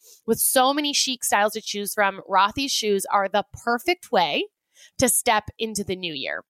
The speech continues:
As I just mentioned, they make shoes and accessories out of plastic water bottles.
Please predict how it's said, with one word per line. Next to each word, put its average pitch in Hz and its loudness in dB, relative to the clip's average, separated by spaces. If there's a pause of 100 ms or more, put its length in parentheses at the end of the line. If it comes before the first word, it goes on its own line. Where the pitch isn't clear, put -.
(540)
As 277 2
I 302 2
just 294 -2
mentioned, 262 0
they 254 4
make 320 0
shoes 269 0
and 254 2
accessories 254 -4
out 254 4
of 233 -8
plastic 233 0 (100)
water 185 4
bottles. 110 -4